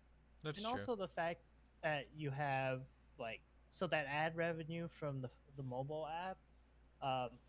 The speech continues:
Speaker 2: if they keep on adding content, they'll retain uh, these players for longer, which will give them more capital to then focus on Among Us Two down the road. So I think that might be a reason why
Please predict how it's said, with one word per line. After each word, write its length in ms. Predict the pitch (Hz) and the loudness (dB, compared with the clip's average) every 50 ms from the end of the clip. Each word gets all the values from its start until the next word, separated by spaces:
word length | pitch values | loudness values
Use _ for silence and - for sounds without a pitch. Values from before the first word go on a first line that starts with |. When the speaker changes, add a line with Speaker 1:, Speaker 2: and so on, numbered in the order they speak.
| - - | -8 -4
Speaker 2:
if 180 | 175 143 - | -2 -2 -2
they 140 | - 170 160 | 0 -2 -2
keep 220 | 151 - 190 - 175 | -2 -2 -2 2 4
on 120 | 175 160 | 2 4
adding 320 | 139 131 147 151 151 139 131 | 4 0 0 0 0 -2 -4
content, 640 | - - - 151 165 175 165 - - 143 135 127 - | -6 -4 -2 -2 -2 -2 -4 -4 -4 -4 -4 -4 -4
they'll 120 | - 135 131 | -2 -2 -2
retain 760 | 127 131 131 - - - 131 131 131 131 131 127 127 127 123 - - - - - - - - - - 135 | -2 -4 -6 -6 -10 -8 -6 -4 -2 -2 -4 -4 -6 -8 -12 -14 -18 -20 -20 -20 -20 -20 -20 -14 -8 -6
uh, 80 | 131 120 - | -6 -6 -6
these 180 | 127 120 113 - - - | -8 -10 -10 -10 -6 -2
players 500 | 151 143 143 131 123 120 117 113 - - - | 0 2 2 2 0 -2 -2 -4 -8 -10 -8
for 100 | - 123 | -6 -4
longer, 560 | 120 120 127 139 139 135 127 120 117 117 117 123 123 | 0 2 2 2 2 2 0 -2 -2 -2 -4 -6 -8
which 220 | - 127 - - - | -10 -12 -10 -6 -6
will 100 | 135 123 | -6 -6
give 240 | 123 131 127 120 - | -2 -4 -4 -4 -2
them 120 | 127 117 117 117 | -4 -4 -4 -6
more 180 | 120 117 113 - - - | -6 -6 -8 -8 -6 -4
capital 540 | 127 123 123 - 127 117 117 113 113 113 - - | -2 -2 -2 -4 -6 -8 -8 -8 -8 -8 -10 -12
to 60 | - 110 113 117 113 - | -14 -14 -14 -14 -6 -4
then 180 | 123 120 117 117 - - | -4 -4 -4 -8 -10 -10
focus 380 | 117 110 - - 113 - - 113 | -10 -10 -10 -10 -16 -16 -14 -10
on 200 | 120 123 120 113 110 - 120 | -8 -6 -6 -6 -8 -10 -10
Among 220 | 123 113 113 107 104 104 | -10 -8 -8 -10 -10 -10
Us 160 | 104 - - - - | -12 -12 -12 -12 -10
Two 140 | 120 110 101 - 113 | -12 -12 -12 -10 -12
down 120 | 110 101 98 98 | -12 -12 -12 -12
the 60 | 101 | -14
road. 240 | 104 104 104 92 90 - - - - | -12 -12 -12 -12 -16 -20 -20 -20 -18
So 360 | - - - 110 98 98 - - - - - - - - - - - | -16 -14 -10 -8 -8 -8 -10 -12 -16 -20 -20 -20 -20 -20 -18 -6 -2
I 100 | 131 135 | -2 -2
think 240 | 135 - 143 135 131 - - - | -2 -2 -6 -6 -6 -8 -6 -4
that 240 | 123 123 127 135 | -2 -2 -2 -2
might 220 | 135 139 143 143 139 | -2 -2 -2 -2 -2
be 140 | 151 151 156 | -2 -2 0
a 60 | 151 | 0
reason 360 | 151 160 160 151 160 160 160 | 0 -2 -2 -2 -2 -2 -2
why 380 | 160 156 156 156 156 160 160 | 0 0 0 0 0 -2 -4